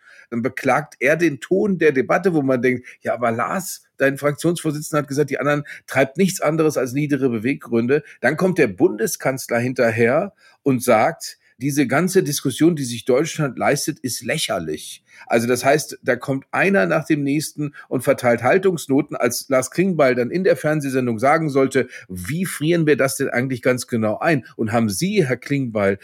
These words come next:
eine Vorstellung davon, was passiert in Gegenden, die von den Russen verwaltet werden, wo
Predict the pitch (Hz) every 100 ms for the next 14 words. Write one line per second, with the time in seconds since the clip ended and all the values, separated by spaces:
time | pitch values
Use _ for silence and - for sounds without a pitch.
0 | - 113 104 151 170 - 147 131 123 -
1 | 117 107 110 - 104 - 190 139 120 113
2 | 139 135 123 120 113 - 143 120 110 127
3 | 117 107 127 127 113 104 110 175 170 110
4 | 110 101 101 - - 104 117 110